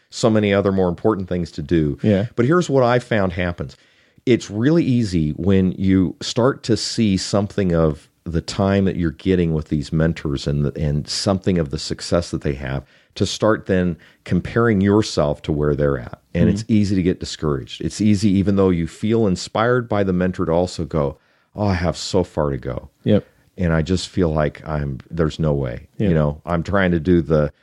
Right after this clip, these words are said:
Speaker 1: do the math here on how long it might take me to get to where they're at. And you end up just, you know, feeling a little bit envious or, or possibly even resentful.
Speaker 2: Hmm.
Speaker 1: And their, their path is not your path.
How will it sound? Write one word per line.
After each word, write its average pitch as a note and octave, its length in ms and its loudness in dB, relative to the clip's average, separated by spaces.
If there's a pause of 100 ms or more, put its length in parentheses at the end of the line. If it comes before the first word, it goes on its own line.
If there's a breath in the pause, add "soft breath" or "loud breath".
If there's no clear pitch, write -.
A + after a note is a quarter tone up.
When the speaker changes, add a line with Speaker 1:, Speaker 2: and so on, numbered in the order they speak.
(240)
Speaker 1:
do F#2+ 160 2
the F2 80 2
math E2 400 0
here C#2+ 300 -6
on C#2 120 -10
how E2 200 2
long D#2 240 0
it - 80 -2
might D#2 200 -4
take D#2+ 280 -2
me D#2 120 -2
to C#2+ 80 -4
get D2+ 200 -2
to - 100 -6
where C#2+ 180 -2
they're C#2 260 0
at. B1+ 260 -8 (500 soft breath)
And A2+ 260 4
you B2+ 160 4
end E3+ 140 4
up - 220 0
just, - 320 0
you C3 80 2
know, A2 100 4
feeling B2 400 2
a A2 80 6
little B2+ 220 4
bit A#2 280 2
envious A#2 600 2
or, F2+ 220 4
or F2+ 180 -2
possibly G2+ 500 0
even E2+ 160 0
resentful. D#2 580 -2 (120)
Speaker 2:
Hmm. A2+ 200 6 (360 loud breath)
Speaker 1:
And G#2 240 4
their, D3 500 2 (320)
their C#3+ 380 2
path G#2 760 -2
is F#2 220 0
not G2 240 0
your F#2 160 2
path. - 480 -8